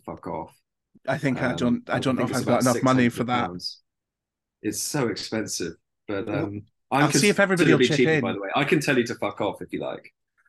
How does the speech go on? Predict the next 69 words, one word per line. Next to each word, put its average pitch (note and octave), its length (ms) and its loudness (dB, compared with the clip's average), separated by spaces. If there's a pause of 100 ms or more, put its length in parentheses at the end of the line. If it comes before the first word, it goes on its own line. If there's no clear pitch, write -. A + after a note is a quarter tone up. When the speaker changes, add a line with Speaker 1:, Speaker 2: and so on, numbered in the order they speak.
(160)
Speaker 2:
I A#2+ 120 -6
Speaker 1:
Um, C3 80 -4
Speaker 2:
mean, A#2+ 260 -2
you B2+ 100 0
tell D3 200 0
Speaker 1:
that, C3+ 80 2
Speaker 2:
me B2+ 60 2
that A#2 100 2
Speaker 1:
that's A#2 120 0
Speaker 2:
just B2 220 -2
Speaker 1:
one B2+ 60 4
of A#2 40 4
Speaker 2:
in A2+ 40 2
Speaker 1:
my A2 80 -2
services. - 240 -16
Speaker 2:
personal B2 440 -2
when A2+ 160 -6
I A2+ 100 -6
ask A#2+ 280 -8
you A#2+ 80 -6
to - 140 -8
do A#2 160 -4
things A#2 300 0
Speaker 1:
<laughs> - 20 4
Yeah, - 60 6
Speaker 2:
anyway. B2 320 4
Speaker 1:
true. A#2 380 2 (240)
Most D3 200 4
Speaker 2:
But, F#3 60 6
Speaker 1:
people D3+ 240 6
Speaker 2:
um, C3+ 60 6
Speaker 1:
know A2+ 200 2
me, G#2 160 0
though. G2+ 140 -6
I - 60 -2
say - 220 -4
them G2+ 160 -4
all G#2 80 -2
the - 140 -10
time. G#3+ 140 -12 (600)
Speaker 2:
<laughs> - 100 -8
But E3+ 160 4
no, D#3 280 6
uh, C#3 260 4
I'll D3+ 120 4
see - 140 2
if A3 80 4
everybody F#3 300 2
will D#3+ 80 4
chip D#3+ 260 -2
in. D#3 200 2
Like, C3 220 0
everybody, C#3+ 400 -2
if C3 100 -6
you're C#3 80 -6
listening C3+ 340 -4
now, A#2+ 360 -2 (280)
if B2 160 -8
we C#3+ 120 2
all C3+ 100 2
put, - 220 -8
like, A#2 280 -6 (180)
how C#3 180 -4
much D3 200 -2
is C#3+ 80 -8
it? C#3+ 140 -6
Six C#3 200 -8
hundred C#3 220 -2
quid? - 380 2